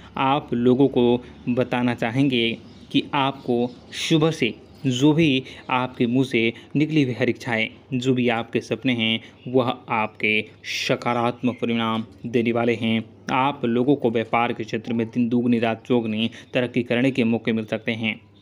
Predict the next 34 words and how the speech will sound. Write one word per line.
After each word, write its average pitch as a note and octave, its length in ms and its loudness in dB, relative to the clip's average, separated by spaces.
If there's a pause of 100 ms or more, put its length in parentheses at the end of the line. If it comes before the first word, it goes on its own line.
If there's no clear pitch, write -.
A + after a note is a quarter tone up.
आपको B2 500 -2 (220)
घर C3 260 2
परिवार B2+ 440 0
का B2+ 140 -4
संपूर्ण B2 420 0
सहयोग A#2+ 520 2
मिलेगा। A2+ 420 0 (260)
घर B2 340 2
वाले, A2+ 360 2 (220)
परिवार B2 340 4
वाले, A#2 260 2
समाज A#2 320 0
वाले A2+ 340 0 (260)
और B2+ 240 2 (300)
आपके A2+ 600 0 (480)
पूरे C3+ 180 6
परिवार B2+ 400 0
वाले A#2+ 340 2 (280)
आपके A#2+ 320 -2
इज्जत, B2 600 -2
पद A#2 80 -2
प्रतिष्ठा A#2 420 -6
में A2+ 240 0 (240)
बढ़ोतरी B2 400 2
कर A2 140 -4
सकते A2+ 280 -4
हैं। G#2+ 240 -2 (380)
आपको B2 300 -2
बताना A#2 380 -2
चाहेंगे A#2+ 560 2 (260)
कि D#3 160 4
आप D#3+ 260 0
समाज D#3 400 2
में B2 160 -2